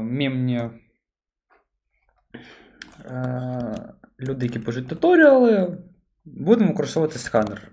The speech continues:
для того, щоб вводити, м, текст в, з-, в консоль саму. Систем крапочка ін. Через поток будемо використовуватися.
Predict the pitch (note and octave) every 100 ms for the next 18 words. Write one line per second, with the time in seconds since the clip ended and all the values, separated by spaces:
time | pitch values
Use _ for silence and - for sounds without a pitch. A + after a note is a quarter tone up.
0 | _ _ B2 B2 A#2+ E3 - B2 C3+ B2
1 | B2 A#2+ A2 - - - _ - - -
2 | - - - - - _ _ _ _ -
3 | - - - C#3+ C3+ B2+ B2+ B2+ B2 -
4 | - - - - - A#2 - A#2+ B2+ B2
5 | B2+ B2+ A#2+ C#3 B2+ A2 G#2+ A2 G#2+ G#2+
6 | _ _ - - - - - - - -
7 | - _ - - - - _ - - B2
8 | B2 B2 B2 - C3+ - G#3 A3 G3+ F3+
9 | - - - - _ - - - _ _
10 | _ - - - - - _ - C#3+ C#3
11 | - C#3 - D3 C#3 - C#3 C3+ C3+ C3
12 | C3 B2+ B2+ - - C3 B2+ B2+ B2 C3
13 | B2